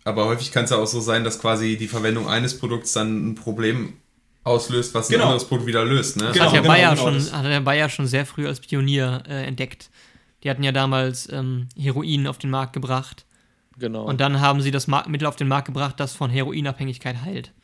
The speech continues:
Speaker 1: Verarsch mich,
Speaker 4: Das
Speaker 1: echt?
Speaker 3: Ja, ja, das
Speaker 4: Ja.
Speaker 3: war Methadon
Speaker 2: Aber
Speaker 3: damals.
Speaker 2: Heroi-,
Speaker 3: Und dann kam irgendwann
Speaker 2: aber
Speaker 3: raus, dass Methadon auch abhängig macht.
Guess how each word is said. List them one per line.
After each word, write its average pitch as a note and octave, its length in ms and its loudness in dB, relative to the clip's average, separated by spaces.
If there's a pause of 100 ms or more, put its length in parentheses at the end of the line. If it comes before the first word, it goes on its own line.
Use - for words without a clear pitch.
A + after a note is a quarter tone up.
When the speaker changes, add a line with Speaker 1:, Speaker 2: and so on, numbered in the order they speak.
(600)
Speaker 1:
Verarsch - 440 0
mich, - 100 0
Speaker 4:
Das C#3 100 -2
Speaker 1:
echt? - 260 0
Speaker 3:
Ja, F#3 120 4
ja, E3+ 300 2
das B2 100 0
Speaker 4:
Ja. C#3 80 2
Speaker 3:
war E3+ 60 6
Methadon F3 380 4
Speaker 2:
Aber C#3 140 6
Speaker 3:
damals. C#3+ 400 6
Speaker 2:
Heroi-, - 40 -10
Speaker 3:
Und C#3+ 100 -2
dann D#3 180 2
kam E3+ 180 0
irgendwann D#3+ 220 4
Speaker 2:
aber D#3+ 100 4
Speaker 3:
raus, D#3+ 120 4
dass C#3+ 100 -2
Methadon D#3 400 2
auch D#3 180 0
abhängig C3+ 360 -4
macht. B2 240 -6